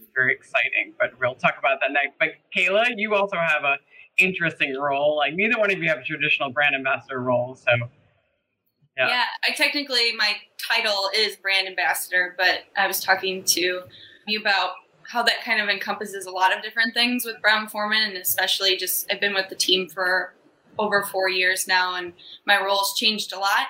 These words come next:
Speaker 2: but right now I'm representing our Irish and single malt category as a brand ambassador, but really acting as an extension of the brand team and our field marketing team and as a market manager. So I'm responsible for s-, typical brand ambassador things, you know, trade advocacy,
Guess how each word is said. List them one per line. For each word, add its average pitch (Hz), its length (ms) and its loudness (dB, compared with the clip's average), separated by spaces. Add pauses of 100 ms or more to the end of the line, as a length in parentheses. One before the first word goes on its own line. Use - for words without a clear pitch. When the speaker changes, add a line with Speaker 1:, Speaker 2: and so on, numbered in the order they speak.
Speaker 2:
but 185 140 -6
right 214 160 2
now 208 260 0
I'm 196 60 -8
representing 190 720 -2
our 180 200 -2 (180)
Irish 185 460 -2 (180)
and 240 180 2
single 202 240 -4
malt 190 320 2
category 190 680 0 (460)
as 214 160 0
a 214 40 -10
brand 202 220 2
ambassador, 190 580 0
but 180 160 -2
really 208 260 2
acting 196 420 0
as 196 100 -8
an 190 80 -10
extension 190 560 -2
of 185 160 -6
the - 300 -20
brand 214 300 0
team 208 500 -2 (240)
and 185 420 0
our 175 260 0
field 220 200 -2
marketing 196 340 0
team 185 420 0
and 185 140 2
as 180 140 -4
a - 20 -6
market 175 320 0
manager. 190 580 0 (400)
So - 240 0
I'm 185 160 0
responsible 185 680 0
for 208 280 0
s-, - 260 -12
typical 240 400 0
brand 220 180 2
ambassador 208 580 0
things, 196 380 0
you 190 60 -10
know, 190 120 -4
trade 196 280 4
advocacy, 190 840 0